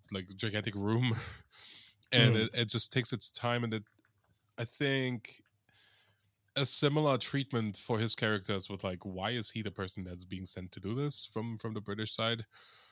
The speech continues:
Speaker 1: Um, with kind of a, you know, he's getting a nickname or his name,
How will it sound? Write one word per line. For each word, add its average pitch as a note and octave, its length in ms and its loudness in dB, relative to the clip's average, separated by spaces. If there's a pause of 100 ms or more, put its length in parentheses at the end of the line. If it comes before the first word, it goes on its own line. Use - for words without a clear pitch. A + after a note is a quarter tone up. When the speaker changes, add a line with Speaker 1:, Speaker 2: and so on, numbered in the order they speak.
(240)
Speaker 1:
Um, F#2 480 -2 (840)
with G#2+ 320 0
kind G2 180 -2
of F#2 120 -4
a, F#2 300 -6 (400)
you - 80 -8
know, G2 80 -6
he's G2 140 -8
getting G2 220 -4
a F#2+ 40 -4
nickname G2 420 -6
or F#2 200 -8
his G2 260 -6
name, F#2 280 -4